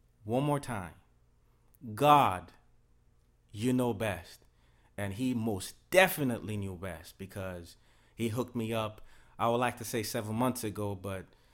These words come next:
I met my wife a long time ago. Nevertheless, we actually started seeing each other about,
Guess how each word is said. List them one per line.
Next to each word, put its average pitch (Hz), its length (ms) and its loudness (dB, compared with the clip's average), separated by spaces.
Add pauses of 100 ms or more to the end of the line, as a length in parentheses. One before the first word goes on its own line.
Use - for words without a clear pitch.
(260)
I 101 120 -4
met 110 240 -4
my 104 140 -2
wife 107 280 -2
a 85 40 -6
long 151 800 4
time 147 340 0
ago. 101 420 -4
Nevertheless, 113 680 -4
we 104 120 -10
actually 104 400 -6
started 104 420 -4
seeing 110 280 -6
each 101 160 -8
other 101 280 -4
about, 98 400 -6